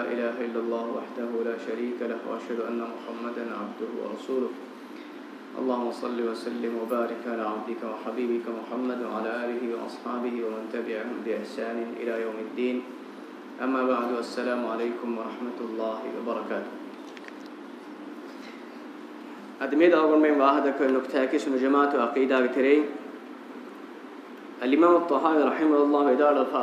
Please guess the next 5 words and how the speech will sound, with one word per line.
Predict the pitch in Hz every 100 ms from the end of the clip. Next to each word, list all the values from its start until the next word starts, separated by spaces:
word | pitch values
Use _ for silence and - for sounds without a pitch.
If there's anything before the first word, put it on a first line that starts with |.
| 120
بسولي: | 123 - 131 147 160 156 - - - - - - - - - - - -
"وعلماء | 131 143 139 170 170
السلف | 123 - - 156 151 165 156 -
من | 143 165
السابقين | 165 - 143 135 135 143 147 143